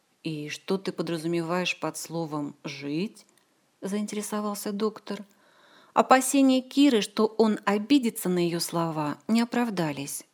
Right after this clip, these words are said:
Напротив, Илья Зурабович едва скрывал довольную улыбку. Вести нормальный образ жизни, снимать жилье,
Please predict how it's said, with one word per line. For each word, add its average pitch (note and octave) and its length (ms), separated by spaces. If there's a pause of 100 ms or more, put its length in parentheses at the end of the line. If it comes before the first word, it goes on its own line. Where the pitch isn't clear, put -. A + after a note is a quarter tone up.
(100)
Напротив, F#3 720 (400)
Илья A#3+ 260
Зурабович A3+ 760
едва G#3 320
скрывал G#3 420
довольную G3 640
улыбку. F3 680 (560)
Вести F3 380
нормальный A#3 480
образ B3 340
жизни, A3+ 580 (420)
снимать D4+ 520
жилье, G3+ 760